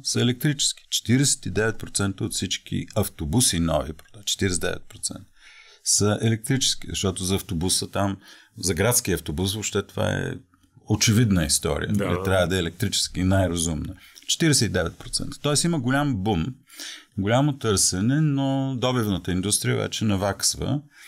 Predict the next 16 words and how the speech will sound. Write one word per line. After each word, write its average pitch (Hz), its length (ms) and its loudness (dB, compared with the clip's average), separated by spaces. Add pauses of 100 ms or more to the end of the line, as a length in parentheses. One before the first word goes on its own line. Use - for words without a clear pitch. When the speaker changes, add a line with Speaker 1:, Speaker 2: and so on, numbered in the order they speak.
(800)
Speaker 1:
А, 104 560 2 (100)
и 104 280 0
литий, 110 340 0
кобалт, 101 500 0
никел, 98 380 0
това 95 240 -4
са - 160 0
основните 87 560 0
елементи, 80 420 -2
които 78 320 -8
влизат 73 340 -6
в 78 120 -6
батериите. - 680 -4
Техните 107 500 -2
цени 90 300 0
паднаха. - 640 -4